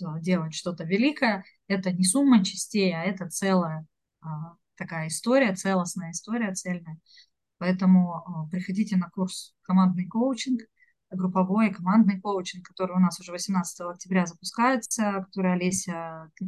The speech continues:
Ревитнева с Еленой Князевой ведут. И, э,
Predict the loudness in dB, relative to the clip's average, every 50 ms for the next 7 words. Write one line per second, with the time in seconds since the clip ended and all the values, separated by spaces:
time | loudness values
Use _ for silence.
0 | -10 -12 _ _ _ _ _ -16 -16 -14 -14 -14 -8 -2 0 0 0 2 0 -2
1 | -2 -4 -8 -8 -6 -4 0 0 0 0 -2 -4 -2 -2 -2 0 -2 -6 -10 -10
2 | -8 -8 -8 -8 -10 -10 -12 -12 -12 _ -20 -20 -20 -20 -20 -20 -20 _ _ 0
3 | 2 4 6 6 6 4 2